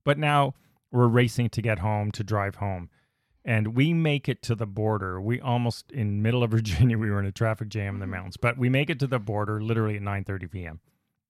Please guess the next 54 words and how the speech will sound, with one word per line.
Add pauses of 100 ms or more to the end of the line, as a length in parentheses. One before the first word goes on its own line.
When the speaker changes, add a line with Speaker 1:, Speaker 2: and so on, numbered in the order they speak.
(120)
Speaker 1:
Long
story.
I
mean,
we
had
to
get
a, (220)
we
had
to
get
someone
to
drive
to
Canada
to
bring
us
across,
five
hundred
dollars
for
that. (320)
So (340)
the
medical
concierge
who (240)
said,
"No,
we're
not
compensating
you
anything."
Speaker 2:
Oh,
well,
Speaker 1:
Do
Speaker 2:
thanks.
Speaker 1:
not
use
the
medical
concierge (320)
Speaker 2:
For
covid
tests.
Speaker 1:
for
covid
tests,